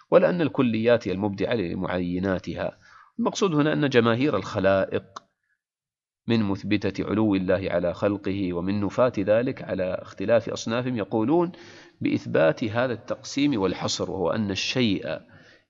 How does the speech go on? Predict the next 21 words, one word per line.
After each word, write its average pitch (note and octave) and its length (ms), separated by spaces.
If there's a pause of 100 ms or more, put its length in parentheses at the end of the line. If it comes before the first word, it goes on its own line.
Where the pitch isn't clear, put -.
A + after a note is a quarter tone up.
(140)
إما A2+ 520
أن A2 80
يكون F#2 420
مباينا A2 580
لغيره، A2 720
وإما F#2 400
أن F2 100
يكون G2 360
محايثا G2+ 720
مداخلا، G#2 840 (580)
فإذا G3+ 380
انتفى C#3+ 600
أحدهما C#3+ 720
ثبت G#2+ 380
الآخر، F2+ 600 (440)
ويقولون G#2 480
إن F#2+ 160
هذا A2 220
معلوم G2+ 400
بالضرورة. F2 760 (1120)
نعم. - 160